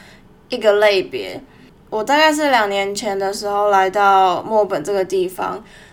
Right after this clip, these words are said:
在那之前我从来没有来过澳洲。那我有去过英语系国家，我第一个去过的是纽西兰，但是那个时候我的英文能力很差，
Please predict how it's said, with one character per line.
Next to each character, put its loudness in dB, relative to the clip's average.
在 0
那 4
之 -8
前 -2
我 4
从 -6
来 4
没 2
有 4
来 2
过 0
澳 2
洲。 -4
那 4
我 4
有 8
去 -2
过 2
英 -6
语 0
系 -2
国 -4
家， -2
我 0
第 -4
一 -6
个 0
去 -4
过 0
的 0
是 -4
纽 -4
西 -4
兰， -4
但 -6
是 -14
那 -2
个 -2
时 -6
候 0
我 0
的 -4
英 -2
文 4
能 2
力 -4
很 -8
差， -4